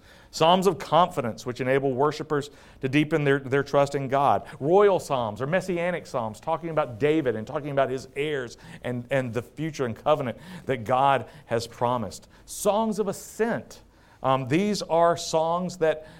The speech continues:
uh, that are sung, or that were designed to be sung as the people marched up to the temple in Jerusalem.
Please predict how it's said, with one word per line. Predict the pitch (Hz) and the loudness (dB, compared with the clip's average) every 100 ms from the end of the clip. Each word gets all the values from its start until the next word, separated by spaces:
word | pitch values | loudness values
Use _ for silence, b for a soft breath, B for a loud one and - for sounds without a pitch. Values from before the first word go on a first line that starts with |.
| B B | B B
uh, | 147 143 127 120 | 0 0 -2 2
that | 151 139 | 2 4
are | 139 | -2
sung, | - - 156 175 190 156 B | 0 2 2 2 -4 -10 B
or | 139 143 | -2 0
that | 143 | 0
were | 131 | -2
designed | 110 107 139 165 | -6 0 0 2
to | 151 | -2
be | 143 | -4
sung | - 156 160 156 | 0 0 0 0
as | 147 160 185 147 | 2 4 2 0
the | 165 | -4
people | 170 180 185 | -4 -4 -2
marched | 151 135 160 180 - 180 | -2 -2 -2 -4 -4 -4
up | 180 | -4
to | 175 | -4
the | 160 | -6
temple | 160 190 190 190 | -4 -6 -2 -2
in | 196 | -2
Jerusalem. | 185 196 226 226 151 104 | -6 -6 -6 -8 -8 -10